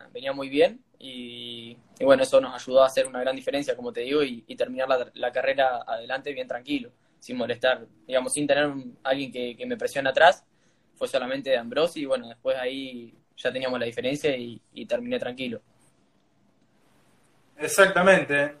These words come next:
Speaker 2: Eh, en algún momento durante todo el fin de semana, más allá que clasificaste bien en la clasificación, en el cuarto lugar, siendo protagonista en la serie, ¿te pen-, pensabas en algún momento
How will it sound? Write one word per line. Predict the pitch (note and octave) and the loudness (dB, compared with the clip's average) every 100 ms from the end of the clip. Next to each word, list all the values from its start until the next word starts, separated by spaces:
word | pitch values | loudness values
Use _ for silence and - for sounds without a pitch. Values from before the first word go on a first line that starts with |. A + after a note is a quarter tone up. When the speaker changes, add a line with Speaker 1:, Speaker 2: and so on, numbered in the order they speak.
| D#3+ | 0
Speaker 2:
Eh, | D#3 D3 D3 D3 E3+ | 4 6 4 2 -2
en | D#3 | -2
algún | F3+ B3 | 2 4
momento | A3+ A3 G#3+ F3+ | 6 6 4 4
durante | D#3+ D#3+ D#3+ | 4 2 6
todo | F#3+ | 8
el | F#3 | 8
fin | F#3+ F#3 | 6 4
de | D#3 | 2
semana, | D#3+ F#3 G3 E3 | 4 8 8 6
más | D#3 D#3 | 2 0
allá | E3 F3 | 0 2
que | D#3+ D3+ - _ _ _ _ | 4 2 0 _ _ _ _
clasificaste | E3 - C#3 D3+ F3 E3+ | -2 -2 -4 6 6 6
bien | E3+ F3 D#3+ | 4 4 4
en | |
la | D3+ C#3+ C3+ C3+ C3 B2+ C3 | 6 8 8 6 4 0 -2
clasificación, | C#3 C3+ - C#3+ D3 - G#3 G3+ | -4 -6 -6 -2 0 4 6 6
en | D#3+ | 6
el | D3 | 4
cuarto | E3+ D#3+ D#3 | 2 4 2
lugar, | D#3 G3 G#3 G3+ - _ _ _ | 8 12 12 12 6 _ _ _
siendo | - F#3 E3 | 0 4 4
protagonista | D#3+ D#3 D#3 F3 F3 | 2 2 4 4 2
en | D#3+ | 2
la | D3+ | 2
serie, | G#3 A3 G#3 F#3+ | 4 8 10 8
¿te | F#3 E3 | 6 0
pen-, | - F3 F3 - - | -2 -4 -4 -4 -2
pensabas | E3+ E3+ C#4 B3+ G#3 F#3+ | 0 8 10 10 8 4
en | F3 | 0
algún | F#3 G3+ | 2 2
momento | F#3 A3 A3+ G#3+ G3 - | 2 0 6 8 8 6